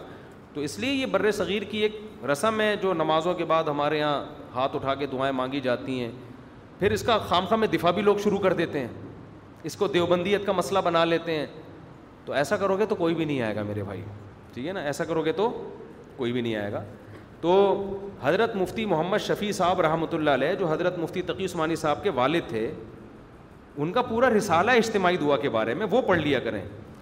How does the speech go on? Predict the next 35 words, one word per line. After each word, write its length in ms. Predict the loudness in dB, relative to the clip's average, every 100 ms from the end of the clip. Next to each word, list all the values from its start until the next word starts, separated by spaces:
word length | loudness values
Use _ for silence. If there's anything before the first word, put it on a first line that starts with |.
| -20 -18 -8
مجھے 240 | -4 0
یہ 60 | 2
ہوتا 160 | 2
ہے 80 | 0
کہ 80 | 0
لوگ 240 | 2 2
نا 140 | 2 0
مجھے 320 | 0 0 0
تختہ 300 | 0 0 0
مشق 220 | 2 2 2
بنا 280 | 2 4
رہے 140 | 4 4
ہیں 80 | 2
YouTube 340 | 2 -2 -2
پہ 80 | -4 -4 -8 -10 -14 -16 -16 -18 -20 -20 -20 -20 -20 -20 -20 -20 -12
کہ 60 | -8
یہ 220 | 0 4
الگ 140 | 6 6
ہی 100 | 4
کوئی 260 | 0 0 -2 -4 -4
فرقہ 240 | -2 2 2
پیدا 220 | 4 4
ہوا 220 | 4 4 4
ہے، 80 |
یہ 120 | 4 2
کوئی 180 | 2 2
الگ 120 | 2
ہی 120 | 0
چل 180 | 0 0
رہا 160 | 0 -2
ہے۔ 120 | -2 -8 -16 -18 -20 -20 -8
بھائی 180 | -2 2
آپ 180 | 2
اپنے 240 | 2 2 2
اکابر 380 | 4 4 4